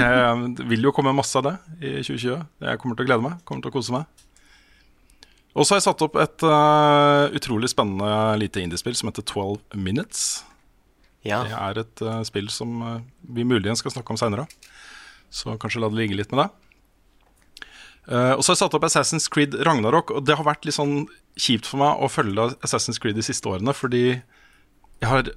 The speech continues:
Speaker 1: hatt l-, så lyst til å hoppe tilbake igjen etter hvert som anmeldelsen har kommet av Origins og,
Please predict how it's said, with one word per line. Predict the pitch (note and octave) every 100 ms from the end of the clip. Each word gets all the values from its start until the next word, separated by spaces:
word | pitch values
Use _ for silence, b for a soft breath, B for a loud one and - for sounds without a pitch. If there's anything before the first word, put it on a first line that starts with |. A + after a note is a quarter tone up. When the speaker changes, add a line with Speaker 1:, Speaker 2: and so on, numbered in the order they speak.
| -
Speaker 1:
hatt | A2+ A#2+ C#3
l-, | -
så | - C#3
lyst | D#3+ G#3 -
til | C#3
å | C#3
hoppe | A2
tilbake | B2 G#2+ F#2 -
igjen | F#3 -
etter | A2+ C#3+
hvert | B2 -
som | C3+
anmeldelsen | A2+ F#2 F2+ B2
har | A2
kommet | A2 D3 C3+
av | A#2
Origins | G#2 G2+ A2+ A2+ A2+ -
og, | A#2 A2+ A2+ A2 A2+